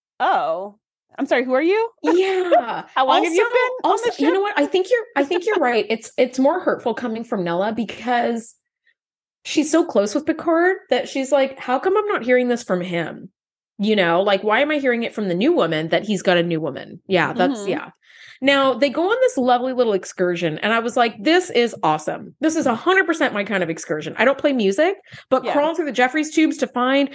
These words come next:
Speaker 2: the most acoustically perfect place on the whole ship, amazing. Especially when you have multiple holodecks on the ship that you could just easily, like, I feel like
Speaker 1: Make
Speaker 2: the
Speaker 1: an opera
Speaker 2: holodeck is,
Speaker 1: house.
Speaker 2: like, the lazy person's excursion where you're like, "Yeah, yeah, I just plug in,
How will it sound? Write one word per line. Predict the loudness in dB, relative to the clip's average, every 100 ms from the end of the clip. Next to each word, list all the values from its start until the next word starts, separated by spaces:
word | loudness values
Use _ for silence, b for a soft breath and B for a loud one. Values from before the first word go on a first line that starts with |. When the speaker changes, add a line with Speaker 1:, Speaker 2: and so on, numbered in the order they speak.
| B B
Speaker 2:
the | 2
most | 2
acoustically | 0 2 2 2 -4 -4 -2 -2 0
perfect | -2 0 -6 -2
place | -2 -2
on |
the | -4
whole | -2 -2
ship, | 0 -2 -4 B B _
amazing. | 4 4 4 2 2 0 -4 -4 -6
Especially | -2 -2 0 -2
when | 0 -2
you | -4
have | -2 0 2 0 -4 b b b _ _
multiple | 2 2 2 2 0
holodecks | 2 0 2 2 2 -2 -2
on | -4
the | -4
ship | -6 -4
that | -2
you | -2
could | -2 -2
just | -4 -4
easily, | -4 -2 0
like, | 2 2 0 _ -6
I | -2
feel | 0
like | 0
Speaker 1:
Make | 0
Speaker 2:
the |
Speaker 1:
an | 2
opera | 2 2
Speaker 2:
holodeck | 2
is, |
Speaker 1:
house. | 2
Speaker 2:
like, | 0 -4
the |
lazy | -2 -2 -2
person's | -2 -2 0 -2 -2
excursion | -6 -4 -2 0 -2
where | -2
you're | 0
like, | 0 0
"Yeah, | 0 2
yeah, | 2
I | 2
just | -2 -4
plug | -2 -2
in, | -4